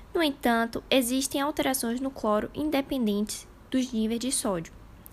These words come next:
as quais estão relacionadas com o equilíbrio ácido-básico. A hipercloremia é caracterizada por um excesso de cloreto, principalmente causada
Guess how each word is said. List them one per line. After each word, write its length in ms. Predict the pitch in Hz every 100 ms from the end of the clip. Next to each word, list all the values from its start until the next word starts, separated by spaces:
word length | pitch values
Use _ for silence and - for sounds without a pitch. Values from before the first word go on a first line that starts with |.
| -
as 200 | 254 269
quais 240 | 226 220
estão 180 | 226 240
relacionadas 800 | 233 220 220 220 202 190 202 -
com 100 | 240
o 40 |
equilíbrio 500 | 233 - 220 208 - -
ácido-básico. 680 | 202 202 - 226 202 - - - - - - - - - - - - - - - - - -
A 160 | 320 370
hipercloremia 1040 | 403 427 359 - 214 196 190 214 226 202 196 - - - - - - - - - - - -
é 100 | 285
caracterizada 840 | 349 302 - 233 208 214 208 202
por 200 | - 247
um 80 | 262
excesso 560 | 294 - - 247 277 285
de 80 |
cloreto, 580 | 262 311 311 208 - - - - -
principalmente 720 | 226 269 - 294 240 240 -
causada 560 | 254 226 208 196 202